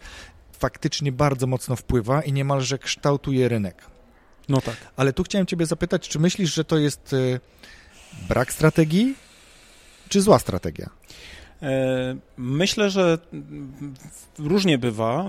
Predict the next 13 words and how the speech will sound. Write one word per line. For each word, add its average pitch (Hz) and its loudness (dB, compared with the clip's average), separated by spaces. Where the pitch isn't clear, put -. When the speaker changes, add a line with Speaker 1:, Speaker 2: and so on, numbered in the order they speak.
Speaker 2:
i 139 -6
myślę, 160 2
że 143 0
czasami 143 -2
zarówno 147 0
brak 135 2
po 127 -6
prostu 120 -6
takiej 127 -2
wielkiej 135 0
strategii, 120 -2
e, 113 -2
na, 113 -2